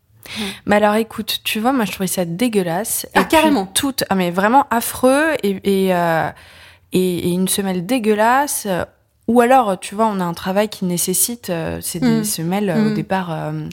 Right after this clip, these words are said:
Speaker 2: Orthopédique.
Speaker 1: orthopédiques. Donc, euh, dans ces cas-là, évidemment, c'est tout à fait logique. Moi, je, franchement, je trouvais ça affreux. Euh, on me demande souvent des conseils, euh, pour les fringues. Je dis non, non, non. Euh,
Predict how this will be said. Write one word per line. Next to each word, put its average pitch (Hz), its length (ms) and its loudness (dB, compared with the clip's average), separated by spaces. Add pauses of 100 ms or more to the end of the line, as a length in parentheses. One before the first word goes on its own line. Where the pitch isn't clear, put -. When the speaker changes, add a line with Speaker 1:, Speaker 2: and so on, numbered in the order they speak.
(200)
Speaker 2:
Orthopédique. 196 520 -2
Speaker 1:
orthopédiques. 226 680 2
Donc, 180 300 -4
euh, 175 60 -6
dans 165 140 -4
ces 170 140 -8
cas-là, 214 220 2
évidemment, 180 440 -2
c'est 185 160 -8
tout - 200 -18
à 180 40 -4
fait 185 120 -10
logique. 185 360 -4 (340)
Moi, 220 80 2
je, 226 80 -4
franchement, 208 340 -4
je 233 80 -4
trouvais 175 140 -4
ça - 160 -4 (140)
affreux. 262 760 2
Euh, 185 160 -6
on 180 60 -2
me 180 160 -2
demande 190 280 0
souvent 226 300 -2
des 214 120 -4
conseils, 196 440 -4
euh, 175 120 -2
pour - 180 -10
les 180 100 -2
fringues. 196 260 -4
Je 156 80 -6
dis 160 120 -2
non, 190 340 0
non, 202 240 -4
non. 202 260 -6 (920)
Euh, 180 460 0